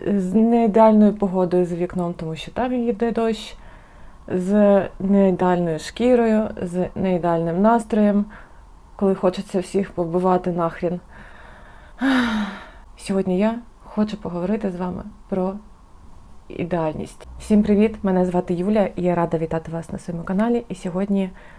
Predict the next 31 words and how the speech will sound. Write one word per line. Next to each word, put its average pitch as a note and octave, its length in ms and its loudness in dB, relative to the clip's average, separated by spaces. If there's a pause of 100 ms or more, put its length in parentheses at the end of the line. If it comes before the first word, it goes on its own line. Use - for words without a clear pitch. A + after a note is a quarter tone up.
(800)
будуть F#3 320 -6
балачки E3 540 -2 (120)
про F3+ 340 -4 (640)
нав'язану F3+ 560 0
ідеальність E3+ 720 -4 (120)
в - 40 -20
соціальних D#3+ 500 -8
мережах. - 460 -6
Чому C#4+ 200 2
мені A3 400 4
ніхто, A3 420 -2 (540)
е, F3+ 200 0
коли F#3 160 -2
я F#3+ 80 2
була F3 340 -2
мала, F3+ 380 -4 (140)
не F3+ 100 -4
казав, F#3 420 -4
що - 180 -8
я F3+ 80 0
можу F3+ 220 -2
бути F3 260 -6
різною, G#3 540 -2
можу F3 200 -6
бути E3 220 -10
такою, E3+ 300 -6
яка E3 280 -8
я D#3+ 80 -4
є? F#3+ 300 -2 (300)
Чому G#3+ 420 2 (120)
я F#3+ 480 0